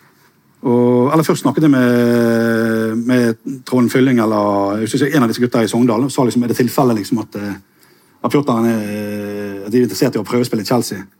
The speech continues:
Ja, de visste, jeg har ikke fått offisielle henvendelser, liksom, men de hadde hørt noen greier, de også, sant? <laughs> Tydeligvis fra samme fyren, sant? Så da ringte jeg til, eh, jeg mener det var, eh, Tormod Bergesen, kaller man, eller Roar Lunge i B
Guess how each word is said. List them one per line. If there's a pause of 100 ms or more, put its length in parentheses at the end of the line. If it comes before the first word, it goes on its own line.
(640)
Ja, (160)
de
visste,
jeg
har
ikke
fått
offisielle
henvendelser,
liksom,
men
de
hadde
hørt
noen
greier,
de
også,
sant?
<laughs>
Tydeligvis
fra
samme (240)
fyren,
sant? (1120)
Så
da
ringte
jeg
til,
eh, (560)
jeg
mener
det
var,
eh,
Tormod
Bergesen,
kaller
man,
eller
Roar
Lunge
i
B